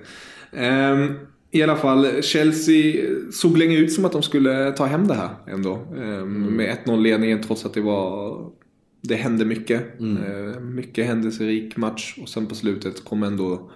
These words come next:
Speaker 1: supersub för Liverpools del nu för tiden. Sturridge.
Speaker 2: Ja.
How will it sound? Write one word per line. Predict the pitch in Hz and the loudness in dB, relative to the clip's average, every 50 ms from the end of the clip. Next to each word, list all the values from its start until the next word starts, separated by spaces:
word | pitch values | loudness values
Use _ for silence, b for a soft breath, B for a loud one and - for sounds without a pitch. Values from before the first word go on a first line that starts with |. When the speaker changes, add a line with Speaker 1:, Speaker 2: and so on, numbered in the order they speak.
| B B B | B B B
Speaker 1:
supersub | - - - - 151 143 - - 123 113 - - 104 92 92 90 | -12 -8 -2 0 2 2 2 2 0 2 2 2 2 0 0 -4
för | - - 104 | -4 -2 -2
Liverpools | 98 95 90 87 - 92 87 - | 0 0 -2 -4 -6 -6 -6 -4
del | - 95 90 | -4 -4 -4
nu | 87 87 | -4 -6
för | - - | -10 -14
tiden. | - - 85 82 85 90 95 104 - - | -12 -10 -10 -10 -10 -10 -12 -14 -18 -20
Sturridge. | - - - 120 117 107 78 73 - - - - - b b b b b b b b - - | -20 -6 -2 0 0 0 0 -2 -6 -8 -10 -12 -16 b b b b b b b b -6 -2
Speaker 2:
Ja. | 107 98 85 85 87 85 - | -2 -2 -2 -2 -6 -10 -16